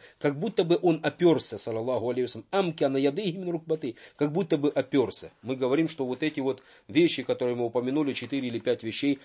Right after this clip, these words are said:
их запомните, что, э, что это нужно, то есть делать в поясном поклоне. Э, «Уфир рукуа айдан».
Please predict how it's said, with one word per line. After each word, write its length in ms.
их 200
запомните, 560
что, 320
э, 260
что 240
это 240
нужно, 400
то 180
есть 160
делать 400
в 280
поясном 440
поклоне. 560
Э, 220
«Уфир 380
рукуа 600
айдан». 520